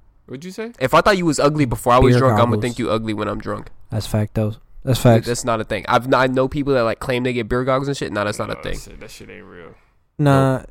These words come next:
Speaker 3: that's where the Butterface would come in, though. You know? We don't condone any of this.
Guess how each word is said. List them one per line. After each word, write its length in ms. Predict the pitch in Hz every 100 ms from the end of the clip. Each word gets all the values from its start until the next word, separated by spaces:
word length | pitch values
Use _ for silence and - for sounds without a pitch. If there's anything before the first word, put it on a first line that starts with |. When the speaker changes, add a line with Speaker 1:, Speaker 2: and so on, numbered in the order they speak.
| -
Speaker 3:
that's 280 | 143 143 170
where 100 | 160
the 80 |
Butterface 440 | 123 139 147 117 110
would 100 | 110
come 180 | 113 113
in, 120 | 110
though. 200 | 113 113 - - - - - - - - - - _ _ _ _ _ _ _ _ _ _ _ _ _ _ _ _ 127
You 100 | 123
know? 200 | 117 127 - - - _ _ _ _ - -
We 140 | 143
don't 160 | 170 180
condone 360 | 165 143 135 123
any 180 | 113 107
of 100 | 98
this. 320 | 98 -